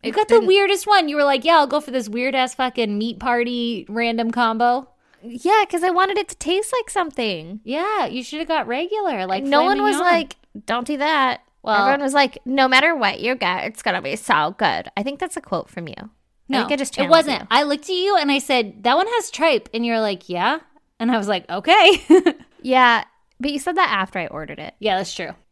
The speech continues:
Speaker 2: And I was like, "I'm not going back." <laughs>
Speaker 1: <laughs> I like tripe. <laughs>
Speaker 2: You were like, "Do you know what that is?" And I was like, "Nope."
Speaker 1: <laughs>
Speaker 2: You're like, "All right, I won't tell you until you're done." I'm like, "Cool,
Speaker 1: And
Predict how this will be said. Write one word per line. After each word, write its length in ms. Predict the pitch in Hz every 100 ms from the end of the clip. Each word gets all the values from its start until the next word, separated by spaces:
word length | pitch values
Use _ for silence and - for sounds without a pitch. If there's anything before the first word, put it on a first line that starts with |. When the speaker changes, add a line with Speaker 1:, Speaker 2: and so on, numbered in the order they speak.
| _ _
Speaker 2:
And 140 | 202 196
I 80 |
was 100 | 202
like, 200 | 196 170
"I'm 100 | 175
not 160 | 160 165
going 180 | 214 214
back." 380 | 254 269 233 -
<laughs> 0 |
Speaker 1:
<laughs> 680 | 190 247 302 269 269 226 214
I 320 | 226 262 262
like 320 | 262 330 -
tripe. 400 | 233 190 180 - 196 -
<laughs> 20 | 294 240 185 180 208
Speaker 2:
You 100 | 277
were 40 |
like, 140 | 285 220
"Do 60 |
you 60 | 233
know 80 | 247
what 80 | 233
that 100 | 208
is?" 140 | 262
And 80 | 247
I 20 |
was 80 | 190
like, 140 | 170
"Nope." 480 | 156 143 147 262 -
Speaker 1:
<laughs> 200 | 214 240
Speaker 2:
You're 720 | 294 277 262 226 196 190 180 185
like, 180 | 180
"All 80 | 185
right, 240 | 254 294 -
I 60 | 185
won't 220 | 196 -
tell 140 | 240
you 80 | 254
until 180 | 247 254
you're 100 | 254
done." 220 | 240 196 175
I'm 60 |
like, 200 | 175 160
"Cool, 320 | - 240 196
Speaker 1:
And 80 | 185